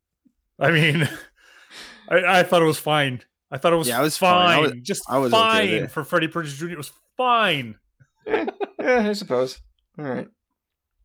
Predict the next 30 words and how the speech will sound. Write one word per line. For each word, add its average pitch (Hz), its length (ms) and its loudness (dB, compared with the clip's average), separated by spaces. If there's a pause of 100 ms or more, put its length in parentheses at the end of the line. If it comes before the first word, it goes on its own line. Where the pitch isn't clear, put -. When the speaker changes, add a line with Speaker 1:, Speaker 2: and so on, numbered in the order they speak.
(600)
Speaker 2:
Yeah, 85 380 -4
it 165 160 4
didn't 151 180 2
bother 120 220 4
me 120 80 0
too 123 120 -2
much. 127 200 2
I, 135 100 6
I 123 300 2
was 151 160 2
actually 127 340 2
stoked - 460 0
that 120 100 2
it 117 60 6
was 113 100 4
actually 117 360 -2
him 123 200 -2
when 107 140 -4
I 110 80 -6
heard 127 180 2
it. 156 60 6
I - 20 4
was 117 140 0
like, 120 100 -10
"That's 117 240 -4
Freddie 196 240 -2
Prinze." 294 420 -6
I - 60 -8
was 123 140 -4
like, 110 160 0